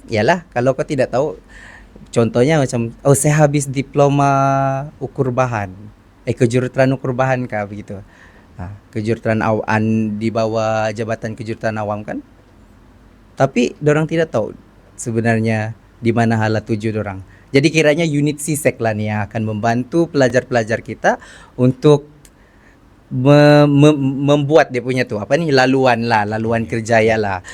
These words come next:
Speaker 1: Di mana hala tuju, dorang mau tuju, ataupun di mana, di mana skop kerja dorang yang ada, ataupun company-company yang ada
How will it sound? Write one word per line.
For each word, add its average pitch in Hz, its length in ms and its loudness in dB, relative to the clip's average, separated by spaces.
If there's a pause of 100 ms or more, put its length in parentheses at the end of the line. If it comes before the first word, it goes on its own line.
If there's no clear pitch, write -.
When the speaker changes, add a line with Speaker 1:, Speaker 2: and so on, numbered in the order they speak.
(120)
Speaker 1:
Di 110 80 0
mana 113 320 2
hala 110 240 2
tuju, 110 480 -4
dorang 110 320 -4
mau 107 80 -8
tuju, 110 720 -6
ataupun 117 240 -6
di 113 80 0
mana, 113 400 -2 (400)
di 117 80 2
mana 127 400 4
skop 127 320 -2 (480)
kerja 113 320 0
dorang 113 400 2
yang 113 160 -2
ada, 110 480 -2
ataupun 147 480 -4 (1040)
company-company 160 880 2
yang 156 160 2
ada 147 160 2